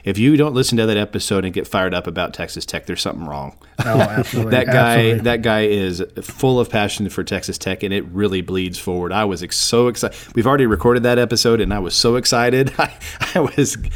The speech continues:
Speaker 1: giddy like I was starting to school all over again after we were
Speaker 2: Yeah.
Speaker 1: done with that conversation. So I can't wait to show, share that with everyone.
Speaker 2: We talked to him for an hour and it felt like only five minutes.
Speaker 1: Really
Speaker 2: I mean,
Speaker 1: did.
Speaker 2: it was just, it was such a blast. And, and, you know, and, and Kurt has a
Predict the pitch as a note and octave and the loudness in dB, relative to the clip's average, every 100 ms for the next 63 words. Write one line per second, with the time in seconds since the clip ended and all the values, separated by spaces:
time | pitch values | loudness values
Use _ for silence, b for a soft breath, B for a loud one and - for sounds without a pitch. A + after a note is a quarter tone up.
0 | B B C#3+ C#3 C#3+ C3 C3 B2 A2 G2 | B B 4 6 6 2 2 2 2 2
1 | C3+ A#2+ A#2 - C3 A#2 G#2+ G#2+ G#2 G2 | 0 2 0 0 2 4 4 4 4 2
2 | F#2+ F2+ F#2 F2 F#2 G2+ - G2 F#2 F#2 | 0 -2 -4 -4 -6 -6 -2 -2 0 -2
3 | F#2 F2+ E2+ G2 F2 F2 F2+ E2 E2+ F#2+ | -4 -4 -6 -6 -6 -4 -4 -4 -2 0
4 | F#2 A2 B2 F#2 G2 F#2+ - F2+ - F2 | 0 -2 -2 -2 -2 -2 -2 -4 -4 -4
5 | - F#2 E2 C#2+ D#2 D2+ D2 D2 D2 b | -2 -4 -4 -8 -8 -10 -10 -14 -18 b
6 | b b b C#3+ C3 - D3 C#3 C3+ - | b b b -2 0 4 4 6 4 4
7 | C3 A#2 A#2+ B2 A2 G#2+ A#2 A2+ A2+ G#2+ | 2 2 4 4 2 -2 -4 -2 -2 -6
8 | - - A2+ G#2 A2 G#2 G2+ G#2 G#2 - | -8 -6 -6 -4 -6 -4 -4 -6 -8 -12
9 | - F#2+ F2 D2 D2+ G2+ G#2 G#2+ G#2+ G#2 | -8 -4 -2 -2 -6 -6 -8 -8 -8 -10
10 | - A#2 G#2 G2+ - - - B2+ B2 A#2+ | -8 -6 -6 -8 -12 -6 0 0 0 -2
11 | A2+ A2+ A#2 - A#2 A2 B B B B | -2 -2 -2 -2 -4 -4 B B B B
12 | B C#3 C#3 C3 C3+ C3+ C#3 D#3+ C3+ C3 | B 4 4 4 4 4 2 -2 -4 -2
13 | E3 C3+ - D#3+ C#3+ C3+ B2 A2 A2 | 0 0 0 2 4 4 2 0 -4